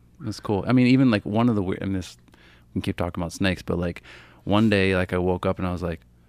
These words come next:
"Oh, there's this crazy place," 'cause we're from, uh, Minneapolis or Saint Paul, and, and, like, "Oh, there's this crazy place where they have these snakes." And I was like, "Oh, I gotta,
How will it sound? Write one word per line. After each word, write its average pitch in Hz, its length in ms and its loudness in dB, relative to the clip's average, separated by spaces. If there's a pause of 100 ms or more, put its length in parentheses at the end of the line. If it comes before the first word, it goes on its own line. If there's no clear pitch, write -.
(420)
"Oh, 151 140 4
there's 120 160 0
this 113 160 -6
crazy 127 300 -2
place," 131 600 -2
'cause 104 160 -4
we're 101 100 -2
from, 95 360 -4
uh, 87 200 -4
Minneapolis 87 400 -6
or 90 160 -4
Saint 90 160 -8
Paul, 85 300 -4
and, 87 120 -8
and, 90 220 -4
like, 87 300 -8
"Oh, 117 100 -4
there's 120 140 -2
this 127 120 -6
crazy 123 280 -4
place 123 260 -4
where 117 60 -6
they 104 80 -2
have 107 160 -2
these 98 140 -4
snakes." - 540 -2 (380)
And 95 80 -4
I 95 60 0
was 92 300 -2
like, 87 220 -6 (320)
"Oh, 139 200 2
I 110 100 2
gotta, 104 340 0